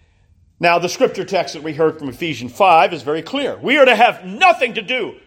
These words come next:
with the unfruitful works of darkness and evil, and we are to not behave like fools.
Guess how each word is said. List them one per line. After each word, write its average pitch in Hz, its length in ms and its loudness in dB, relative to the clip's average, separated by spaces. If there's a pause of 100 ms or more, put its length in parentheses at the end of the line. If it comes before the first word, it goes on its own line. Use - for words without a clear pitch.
with 208 160 -4
the 208 240 -16
unfruitful 233 720 2
works 190 320 -2
of - 180 -4
darkness 190 480 0
and 135 140 -8
evil, 226 360 2 (220)
and 220 180 -2
we 302 120 0
are 302 60 0
to 277 120 -4
not 277 300 0
behave 247 400 2
like 226 260 0
fools. 285 480 -6